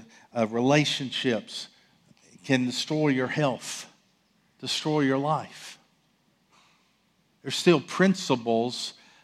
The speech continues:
You know, the Old Testament, I heard somebody say, "Well, the Old Testament doesn't pertain." Yes, it does. You can take the book of Proverbs, and there's so much practical wisdom there.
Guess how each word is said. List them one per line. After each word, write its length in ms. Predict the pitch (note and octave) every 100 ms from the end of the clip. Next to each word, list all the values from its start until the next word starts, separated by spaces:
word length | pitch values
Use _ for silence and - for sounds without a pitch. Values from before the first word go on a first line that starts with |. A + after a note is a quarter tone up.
| _ C#3
You 140 | C#3+
know, 120 | D3
the 180 | C3 B2
Old 240 | D3 F3 F3
Testament, 400 | D3+ C#3 D3 C#3
I 60 |
heard 220 | C3 D3 -
somebody 280 | D3 C#3
say, 160 | - D3
"Well, 80 | B2+
the 100 | B2+
Old 220 | D3 D3
Testament 440 | E3+ D#3 - C3
doesn't 280 | B2+ C#3+ C3
pertain." 420 | C#3 - F#3+ D3+
Yes, 220 | E3 G3 D3+
it 100 | D3+
does. 540 | A3 A3 - - - _ _ _ _ _ _ _ _
You 140 | D3+ G3
can 80 |
take 240 | G3 E3 -
the 40 |
book 300 | C#3+ D3+ D#3
of 100 | B2+
Proverbs, 920 | - - - C#3+ A#2 A2+ C3 - - - - - C3+
and 200 | C3+ C3+
there's 160 | C3
so 160 | - F#3+
much 380 | F3+ - - -
practical 720 | - F#3+ F3+ - - D3 C3
wisdom 680 | C3 F3 A3+ A3+ C#3 A2
there. 360 | A2 G2+ F2+